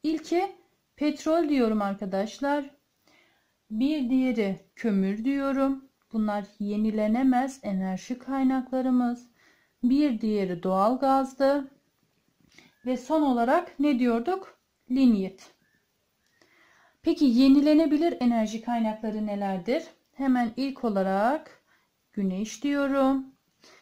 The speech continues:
Hemen peşine su diyorum. Rüzgar diyorum. Ve en sonda jeotermal enerji diyorum. Burada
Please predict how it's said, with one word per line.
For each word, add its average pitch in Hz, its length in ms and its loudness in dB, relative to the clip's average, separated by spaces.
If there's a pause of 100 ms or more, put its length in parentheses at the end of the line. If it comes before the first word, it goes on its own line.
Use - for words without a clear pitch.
(180)
Hemen 220 460 -2
peşine 190 520 -8
su 196 400 -8
diyorum. 262 680 0 (840)
Rüzgar 196 640 -2
diyorum. 277 720 0 (1200)
Ve 269 60 0
en 302 280 4
sonda 226 640 0 (240)
jeotermal 269 1080 0 (300)
enerji 254 760 0 (280)
diyorum. 190 380 2 (2000)
Burada 339 540 2